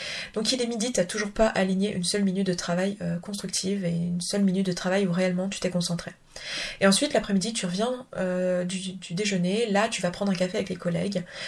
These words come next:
le temps de te remettre en route. Une fois que tu te remets en route, t'en as pour une heure ou deux heures avant vraiment être efficace. Là, t'es à moitié sur Facebook, t'es à moitié sur, euh, ton travail et sur les tâches et sur les derniers emails auxquels t'as eu les réponses du matin.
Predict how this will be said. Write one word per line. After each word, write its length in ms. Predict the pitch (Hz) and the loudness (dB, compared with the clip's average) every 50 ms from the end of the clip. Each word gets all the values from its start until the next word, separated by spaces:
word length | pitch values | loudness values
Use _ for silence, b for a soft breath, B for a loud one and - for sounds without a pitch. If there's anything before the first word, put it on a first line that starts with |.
| B B - | B B -4
le 60 | 180 | 2
temps 160 | 196 226 226 | 2 4 4
de 60 | 226 | 4
te 60 | - | 2
remettre 260 | 202 185 202 196 196 196 | 2 4 4 4 4 4
en 80 | 175 | 2
route. 260 | 170 170 - - - B B B B B B B | 0 -2 -4 -6 -8 B B B B B B B
Une 80 | 196 | 0
fois 140 | 196 - 254 | 4 4 4
que 40 | 254 | 4
tu 80 | - 202 | 4 -2
te 80 | - | -2
remets 160 | - 202 190 185 | 0 2 2 2
en 120 | 180 175 | 2 0
route, 280 | 190 220 254 294 302 294 | 2 4 4 4 2 0
t'en 140 | - 196 185 | -2 -2 0
as 100 | 202 202 | -2 -2
pour 220 | - - - - | -2 -4 -6 -4
une 140 | 196 208 220 | -2 -2 -2
heure 120 | 226 226 202 | 0 0 0
ou 20 | |
deux 220 | 180 185 175 190 | 0 0 2 2
heures 120 | 214 226 208 | 2 2 2
avant 180 | 185 180 175 | 2 2 2
vraiment 260 | 175 175 185 196 214 220 | 4 4 4 2 2 0
être 200 | 202 202 - - | 0 0 -2 -4
efficace. 500 | 170 - - - 202 202 214 226 220 - | -6 -6 0 4 6 6 6 6 4 2
Là, 100 | 170 175 | 0 0
t'es 100 | - 170 | 0 0
à 60 | 170 | 0
moitié 240 | 175 190 185 226 226 | 2 0 0 0 -2
sur 120 | - 190 | -4 -4
Facebook, 460 | - 170 165 165 175 185 220 220 - | -4 -4 -2 -2 0 0 0 -2 -2
t'es 100 | - - | -4 -4
à 60 | 165 | -2
moitié 260 | 170 180 190 196 226 220 | 0 0 0 0 0 0
sur, 320 | - - - 185 180 175 | 0 0 0 0 0 0
euh, 120 | 170 160 170 B B B B B B | -2 -2 -4 B B B B B B
ton 140 | - - 196 | -4 -2 -2
travail 400 | 196 - 180 175 175 175 196 196 | 0 2 2 4 4 4 4 4
et 20 | |
sur 160 | 175 - - 160 | 4 2 0 0
les 80 | 165 | -2
tâches 440 | 165 - 185 196 214 208 - - - - | 0 2 2 4 6 6 4 4 2 0
et 140 | 185 180 175 | 0 0 0
sur 180 | - - 175 | 0 0 0
les 60 | 175 | 2
derniers 360 | 170 185 185 196 208 208 196 185 | 4 4 4 4 4 2 2 2
emails 220 | 175 180 190 175 | 4 4 2 2
auxquels 220 | 170 - 196 190 | 2 0 0 0
t'as 100 | - 160 | 2 2
eu 80 | 165 175 | 2 4
les 120 | 170 165 | 2 2
réponses 320 | 160 175 190 - 226 226 214 | 2 0 -2 -2 0 0 2
du 100 | 202 180 | 4 2
matin. 340 | 165 156 - 185 233 302 | 2 2 4 2 2 2